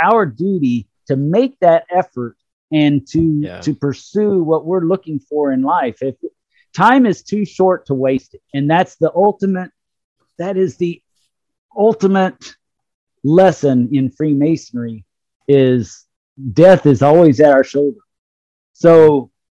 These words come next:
Speaker 1: we need to make proper use of our time and, and do what we can to, to, to help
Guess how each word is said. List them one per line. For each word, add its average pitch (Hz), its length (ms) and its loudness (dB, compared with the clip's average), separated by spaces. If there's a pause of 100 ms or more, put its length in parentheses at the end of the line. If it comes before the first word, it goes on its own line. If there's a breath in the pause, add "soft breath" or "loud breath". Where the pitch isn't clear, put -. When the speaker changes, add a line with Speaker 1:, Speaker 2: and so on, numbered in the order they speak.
(340)
Speaker 1:
we 196 220 0
need 214 300 0
to 147 420 0
make 151 240 -6 (180)
proper 180 340 -4
use 160 300 -2
of 131 120 -4
our 120 120 -4
time 123 440 -6
and, 120 180 -4
and 131 280 -4
do 196 140 -2
what 180 180 2
we 160 100 -2
can 151 500 -2
to, 131 320 -2 (400)
to, 131 400 0 (240)
to 120 400 -4 (1300)
help - 560 -6